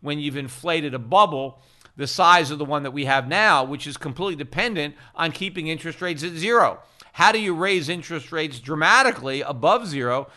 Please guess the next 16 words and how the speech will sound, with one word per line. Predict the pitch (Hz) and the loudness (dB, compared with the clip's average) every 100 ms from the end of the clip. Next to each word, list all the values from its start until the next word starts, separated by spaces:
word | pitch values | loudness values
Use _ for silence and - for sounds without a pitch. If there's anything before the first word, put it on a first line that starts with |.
| - | -10
to | - | -10
fight | - 185 180 | 2 4 4
inflation | 170 151 233 254 - 165 151 - _ | -2 -2 -2 0 -4 -6 -8 -16 _
once | 135 180 190 - | -4 -4 -4 -6
you've | 165 - | -8 -4
created | - 185 175 | 0 0 0
an | 160 | -6
economy | 160 143 185 233 185 156 | -8 -2 4 4 2 -2
that's | 151 - | -2 -2
so | 165 | -4
addicted | 143 117 107 240 - 143 135 - _ - _ | -4 -4 0 0 0 -6 -6 -14 _ -20 _
to | - | -8
keeping | 160 196 185 180 170 | -6 -6 -6 -6 -4
rates | 170 170 - | -4 -4 0
at | 196 214 | 2 2
zero? | 151 147 110 73 | -2 -2 -2 -6